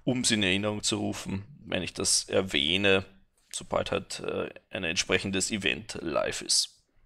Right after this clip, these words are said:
Wieder Credits dabei, wieder auf Energie, Kampf vier von fünf. Ja, ja, ja, passt.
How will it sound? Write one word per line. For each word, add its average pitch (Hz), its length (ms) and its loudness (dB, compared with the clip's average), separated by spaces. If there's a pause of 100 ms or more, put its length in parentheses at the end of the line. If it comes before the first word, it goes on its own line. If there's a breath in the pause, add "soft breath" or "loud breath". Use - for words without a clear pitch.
(1600)
Wieder 117 260 6
Credits 113 500 6
dabei, 104 720 8 (440 loud breath)
wieder 240 260 2
auf 127 140 4
Energie, 101 580 2 (160)
Kampf 113 300 2
vier - 160 -4
von 104 100 -8
fünf. 185 440 0 (4000)
Ja, 90 240 0
ja, 82 160 0
ja, 285 280 6
passt. - 640 2